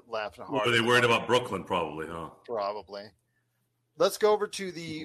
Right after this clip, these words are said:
Speaker 1: Western Conference play-in. I'll run down the first six seeds. It's Phoenix, Memphis, Golden State. Dallas is in fourth.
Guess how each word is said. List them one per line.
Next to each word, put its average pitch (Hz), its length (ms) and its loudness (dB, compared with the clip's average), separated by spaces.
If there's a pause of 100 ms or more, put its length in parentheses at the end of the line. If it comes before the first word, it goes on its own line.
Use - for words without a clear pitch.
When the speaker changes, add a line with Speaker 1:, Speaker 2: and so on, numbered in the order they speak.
Speaker 1:
Western 160 420 -4
Conference 165 440 -4
play-in. 160 560 -4
I'll 190 160 4
run 220 220 2
down 190 260 0
the 165 80 -2
first 180 380 -6
six 175 180 -10
seeds. 165 380 -12
It's - 140 -12
Phoenix, 208 640 -6 (140)
Memphis, 170 520 -4
Golden 180 460 -4
State. 151 460 -2 (140)
Dallas 180 500 4
is 175 100 -12
in 170 200 -18
fourth. 147 340 0